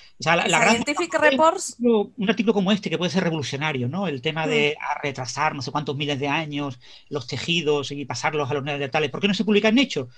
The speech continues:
Speaker 1: Porque hay dudas de que sea contaminación, de que, eh,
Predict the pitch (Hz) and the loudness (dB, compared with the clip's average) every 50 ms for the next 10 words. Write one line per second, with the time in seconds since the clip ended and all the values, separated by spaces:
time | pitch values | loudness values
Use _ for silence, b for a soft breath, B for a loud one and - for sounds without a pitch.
0 | b b b _ - 147 131 117 160 151 151 160 160 165 160 156 160 208 208 196 | b b b _ -6 -4 -2 2 0 0 2 0 -2 0 0 4 8 8 8 10
1 | 185 202 226 - - 147 139 135 123 - 156 139 - 135 120 120 120 113 107 - | 8 6 4 4 0 -4 -4 -4 -4 -2 -2 -2 -4 -4 -6 -4 -6 -6 -6 -4
2 | - 247 269 240 233 233 240 214 180 156 - - 131 123 123 | -2 0 2 2 2 2 2 0 -2 -4 -4 -4 -6 -6 -6